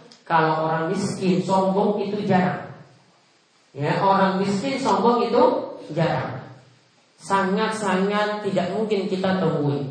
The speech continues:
Masa wis miskin tambah lagi sombong. Misalnya,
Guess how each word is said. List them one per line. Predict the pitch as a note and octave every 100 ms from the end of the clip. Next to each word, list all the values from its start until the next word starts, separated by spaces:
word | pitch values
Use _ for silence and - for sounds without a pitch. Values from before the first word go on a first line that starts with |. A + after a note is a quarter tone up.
| - - - - _ _ _
Masa | F3+ F3+ F3+ G#3 G#3 G3+ F3
wis | E3+ E3+ E3
miskin | D3 C3+ - G#3+ A#3 A#3+ -
tambah | G#3 F3+ E3 D#3+ D#3+ D#3+ E3
lagi | F3+ F#3 - F#3+ A3+ - - - -
sombong. | E3+ D#3+ D3+ C#3+ C3+ - - - - - -
Misalnya, | C3+ C3 E3 E3+ D#3+ C3+ -